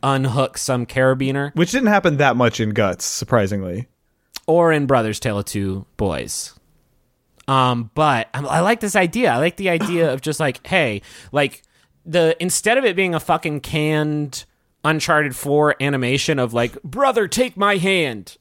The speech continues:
Speaker 1: and I
Speaker 2: Mm-hmm.
Speaker 1: will lift you on top of the big crate for the two hundredth time." It's not canned. It's just, like, there's a drop arm button, and then you can grab that big arm.
Speaker 2: Some tense moments that would
Speaker 1: But then
Speaker 2: generate.
Speaker 1: there's also, there's also, like,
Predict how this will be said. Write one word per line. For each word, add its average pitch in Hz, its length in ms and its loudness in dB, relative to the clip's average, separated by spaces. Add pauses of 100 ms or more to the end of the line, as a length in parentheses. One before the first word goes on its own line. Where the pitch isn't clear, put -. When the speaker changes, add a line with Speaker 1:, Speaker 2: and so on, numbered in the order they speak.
Speaker 1:
and 151 140 0
I 156 60 2
Speaker 2:
Mm-hmm. 147 80 0
Speaker 1:
will 151 100 0
lift 175 260 0
you 160 80 0
on 147 120 -2
top 151 240 0
of 123 160 -6
the 127 100 -2
big 113 340 -2
crate 87 440 -8 (240)
for 139 200 4
the 113 120 2
two - 240 -2
hundredth 95 760 -4
time." 76 580 -6 (400)
It's 139 180 -2
not 170 200 2
canned. 120 460 -4
It's 113 100 -6
just, 139 200 -4
like, 110 180 -6
there's 139 260 0
a 110 340 -2 (380)
drop 143 500 0
arm 175 360 0
button, 113 500 -4 (160)
and 127 100 -2
then 120 80 -4
you 117 80 -4
can 120 180 -6
grab 113 340 0
that 104 260 -4
big 101 260 -2 (120)
arm. 95 380 -6 (120)
Speaker 2:
Some 131 160 0
tense 127 380 0
moments 104 460 -2 (440)
that 127 140 2
would 117 80 2
Speaker 1:
But 117 80 2
then 123 80 2
Speaker 2:
generate. 208 160 2
Speaker 1:
there's 165 160 0
also, 214 400 -2
there's 160 240 -2
also, 175 440 0
like, 127 300 -2